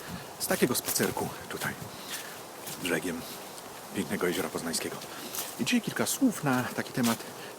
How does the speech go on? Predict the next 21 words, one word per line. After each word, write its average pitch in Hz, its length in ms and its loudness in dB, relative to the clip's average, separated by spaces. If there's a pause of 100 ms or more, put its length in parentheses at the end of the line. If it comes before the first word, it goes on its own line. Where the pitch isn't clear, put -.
(160)
dni, 180 100 6
których - 280 2
jeszcze 120 240 2
nie 123 100 2
znamy. - 300 -4 (1040)
Tytuł, 165 280 6
który 127 380 8 (200)
zaczerpnąłem, 107 800 4 (800)
a, 98 160 4 (260)
z - 300 6
tytułu 113 560 4 (340)
piosenki 113 540 6
jednego 131 280 6
z 131 60 6
najwspanialszych 123 800 4 (540)
piosenkarzy, 117 640 4
pieśniarzy, 113 540 4
bardów, 104 560 6
nie 107 100 6
wiem, 98 140 6
jak 87 160 0